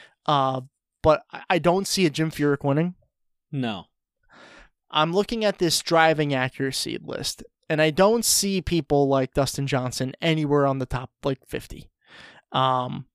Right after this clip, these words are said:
Speaker 1: a lot of lesser known people, <laughs> believe it or not, are on, on this. Um, I mean, there's a, a, a lot of big names too. Don't, don't get me wrong.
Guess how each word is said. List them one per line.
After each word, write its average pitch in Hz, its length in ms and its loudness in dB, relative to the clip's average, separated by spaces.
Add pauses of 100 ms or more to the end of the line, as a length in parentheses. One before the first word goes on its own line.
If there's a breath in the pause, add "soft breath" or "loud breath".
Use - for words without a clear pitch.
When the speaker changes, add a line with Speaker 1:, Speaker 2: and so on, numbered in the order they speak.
(280)
Speaker 1:
a 196 120 4
lot 330 260 6
of 311 100 0
lesser 262 480 2
known 269 220 4
people, 175 280 2
<laughs> - 20 -4
believe 170 340 2
it 175 100 2
or 143 100 -2
not, 139 260 -2
are 147 120 -2
on, 139 180 0
on 139 300 0
this. 131 260 -4 (440 loud breath)
Um, 143 640 4
I 196 120 0
mean, 175 280 0
there's 170 160 2
a, 156 60 6
a, 143 360 2
a 143 80 4
lot 131 200 0
of 131 60 -8
big 127 160 -2
names - 260 -6
too. - 160 -2
Don't, 135 280 -10
don't 135 140 -4
get - 140 -8
me - 60 -10
wrong. - 220 -8